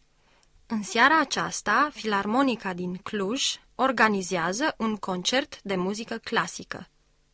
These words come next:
Spectacolul începe la ora nouăsprezece,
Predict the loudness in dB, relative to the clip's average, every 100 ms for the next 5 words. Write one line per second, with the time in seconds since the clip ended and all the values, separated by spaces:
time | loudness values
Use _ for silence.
0 | _ _ _ _ -12 -4 -4 2 2 4
1 | 2 2 2 2 2 0 -2 -2 4 4
2 | 4 2 2 2 0 0 -4 -8 -8 -6
3 | -6 -2 -2